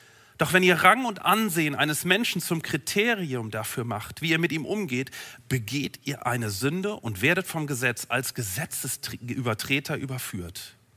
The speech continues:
Krass, oder? Ich habe am Anfang gesagt, dass ich so leicht Menschen kategorisiere und einordne. Und alle meine intuitiven Kriterien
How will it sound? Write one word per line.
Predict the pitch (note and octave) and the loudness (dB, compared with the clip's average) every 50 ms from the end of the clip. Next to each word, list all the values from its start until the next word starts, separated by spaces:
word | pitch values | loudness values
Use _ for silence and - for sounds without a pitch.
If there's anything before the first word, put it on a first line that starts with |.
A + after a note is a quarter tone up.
| _ _ - _ _ _ _ _ _ _ - | _ _ -20 _ _ _ _ _ _ _ -8
Krass, | - - D#3+ D#3+ - - | -4 -4 -2 -2 -2 -2
oder? | B2+ C#3 D3+ D#3+ D#3+ - - - - - - - _ _ - - _ _ _ _ _ _ _ _ _ _ - | 0 2 2 2 2 0 -6 -16 -18 -20 -20 -20 _ _ -20 -20 _ _ _ _ _ _ _ _ _ _ -4
Ich | - - | 0 4
habe | G3 G#3 | 6 6
am | F#3+ | 6
Anfang | E3+ A3+ B3+ - C4+ A3+ G3 | 4 2 0 0 0 0 0
gesagt, | G3 E3 D3+ G#3 A3 - A3+ - - F#3+ | 0 0 2 2 4 4 2 2 0 -4
dass | E3+ | -4
ich | E3+ E3 - - | -4 -4 -4 -4
so | E3 E3+ | -2 -2
leicht | D#3+ E3 F#3 G3 G#3+ C4+ D4+ B3 D3 - - - | -2 0 0 0 -2 -2 -2 -4 -4 -6 -8 -6
Menschen | D3 C#3 C3+ E3 D#3 - - D#3 - | -4 -4 -2 -2 -2 -2 -2 -2 -4
kategorisiere | - F3 - - F3 D3+ E3+ D#3 C#3 D3 D3 C#3 C3+ E3 F#3 A#3 A#3 E3+ C3+ G#2+ A2 - - - - | -4 -4 -2 -2 0 0 0 0 0 0 -2 -2 -2 -4 -4 -4 -2 -2 -2 -2 -4 -6 -12 -12 -6
und | - F3+ - - | -4 -4 2 4
einordne. | F3+ G3+ G#3+ G#3+ F3 - A#2 B2 B2+ - C3+ B2+ G#2+ | 6 6 6 4 2 2 2 2 2 2 0 -2 -2
Und | - - F3 - - | -2 -4 -4 -2 -2
alle | A#3+ B3+ C#4 C4+ | -2 -2 0 0
meine | A#3 A3+ A3 A#3 A#3 A3+ - | 2 4 4 4 2 0 -4
intuitiven | - - B3 B3+ - - A3+ G3 F#3+ - - - A#3+ C#4+ D#4 B3+ A#3+ F#3+ | -4 -2 -2 -2 -2 -2 -4 -4 -4 -4 -6 -6 -6 -6 -4 -4 -4 -2
Kriterien | - - E3 - - F3 D#3+ D#3+ D#3+ D3 C#3 D3 D3+ C#3+ | -2 -4 -4 -2 0 0 2 2 2 2 0 0 -2 -4